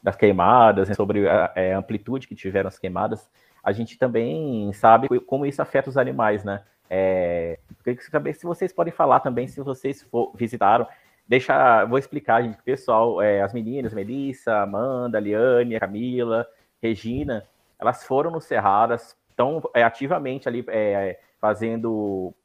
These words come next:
participando ali da, dessa manutenção de, pra saber o que tá acontecendo com o Cerrado depois dessa queimada. Pessoal, a-, acho que elas podem até falar depois um pouco sobre os coxos de água que, que vocês, vocês instalaram ali na região pra ajudar os animais.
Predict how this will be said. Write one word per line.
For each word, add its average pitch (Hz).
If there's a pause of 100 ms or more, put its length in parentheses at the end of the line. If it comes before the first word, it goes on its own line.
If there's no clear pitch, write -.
(120)
participando 123
ali 113
da, 92
dessa -
manutenção 113
de, 117
pra 110
saber 113
o -
que -
tá -
acontecendo 143
com -
o -
Cerrado 107
depois 113
dessa 120
queimada. 107 (460)
Pessoal, 120
a-, 127 (540)
acho 117
que -
elas 131
podem 131
até 151
falar 156
depois 120
um 120
pouco 117
sobre 107 (240)
os -
coxos 135
de 107
água 113
que, 107
que -
vocês, 107
vocês 107
instalaram 101
ali 95
na 98
região 98
pra 107
ajudar 98
os 98
animais. 95